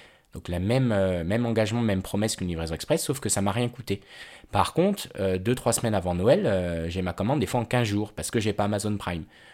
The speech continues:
Donc, euh, donc voilà. Donc voilà sur ce point, c'est les différentes stratégies un peu qui s'offrent à vous. J'espère que ça vous, ça vous a plu.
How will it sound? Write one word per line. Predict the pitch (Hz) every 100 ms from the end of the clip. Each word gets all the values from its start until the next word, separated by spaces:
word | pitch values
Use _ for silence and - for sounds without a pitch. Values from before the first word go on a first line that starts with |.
| - _ _
Donc, | 82 80
euh, | 82
donc | 117
voilà. | 113 90 - - - - - -
Donc | 101
voilà | 131 165
sur | 170 143
ce | - 123
point, | - 127 143 202 -
c'est | 113
les | 101
différentes | 117 131 139 143
stratégies | - 127 127 131
un |
peu | 123 120
qui | -
s'offrent | - 107 -
à | 104
vous. | 135
J'espère | 90 107 101 - 139 -
que |
ça | 131 120
vous, | 104 101 95 90 87
ça | 113
vous | 120 127
a | 104
plu. | 107 110